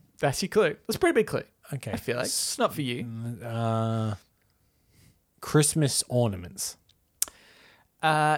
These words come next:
Speaker 1: no.
Speaker 2: Okay.
Speaker 1: The answer is rolls of wrapping paper.
Speaker 2: Oh, yes.
Speaker 1: Yeah.
Speaker 2: Yeah.
Speaker 1: I was like, "Oh, yeah, that's probably
Speaker 2: Yeah.
Speaker 1: about,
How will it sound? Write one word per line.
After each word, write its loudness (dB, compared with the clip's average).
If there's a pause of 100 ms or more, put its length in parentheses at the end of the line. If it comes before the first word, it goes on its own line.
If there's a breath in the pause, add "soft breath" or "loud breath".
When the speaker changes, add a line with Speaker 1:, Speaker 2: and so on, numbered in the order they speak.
Speaker 1:
no. 0 (140)
Speaker 2:
Okay. -8 (800)
Speaker 1:
The -4
answer -2
is -6 (500)
rolls 0
of -4
wrapping -6
paper. -8 (400)
Speaker 2:
Oh, -6
yes. -8
Speaker 1:
Yeah. -2
Speaker 2:
Yeah. 4 (280)
Speaker 1:
I -2
was -4
like, 0
"Oh, 0
yeah, 2
that's -2
probably -2
Speaker 2:
Yeah. 8
Speaker 1:
about, 0